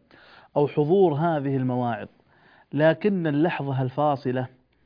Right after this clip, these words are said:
أن تصحح لك تلك الموعظة أو الآية أو الحديث الطريق، فتتجه بكليتك إلى الله. علمنا لهذه الحلقة مشهور في بلده،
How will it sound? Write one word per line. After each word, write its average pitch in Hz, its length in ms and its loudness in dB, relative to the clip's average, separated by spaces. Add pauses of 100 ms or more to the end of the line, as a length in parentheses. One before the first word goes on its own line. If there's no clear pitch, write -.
(720)
أن 180 240 -2
تصحح - 640 0
لك 180 220 2
تلك 160 440 0
الموعظة 147 720 0
أو 160 400 2
الآية 151 760 4
أو 160 420 0
الحديث 151 580 -2
الطريق، 135 600 -4 (560)
فتتجه 131 840 -4
بكليتك 120 920 -8
إلى 107 220 -10
الله. 95 220 -14 (1600)
علمنا 214 580 6
لهذه 180 580 4
الحلقة 156 540 0
مشهور 151 1120 2 (520)
في 156 200 -6
بلده، 131 320 -2